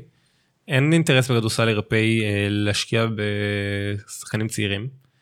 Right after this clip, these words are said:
אה, הם כן יקבלו עליו כסף כשהוא ייבחר בדראפט,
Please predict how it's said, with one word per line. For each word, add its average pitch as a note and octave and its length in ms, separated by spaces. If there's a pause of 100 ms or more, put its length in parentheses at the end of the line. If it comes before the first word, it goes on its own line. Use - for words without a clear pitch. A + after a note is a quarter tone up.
(360)
אה, A2+ 380
הם B2+ 160
כן D3 240
יקבלו C#3 280
עליו C3+ 200
כסף A#2+ 280
כשהוא - 140
ייבחר G#2 280
בדראפט, G#2+ 540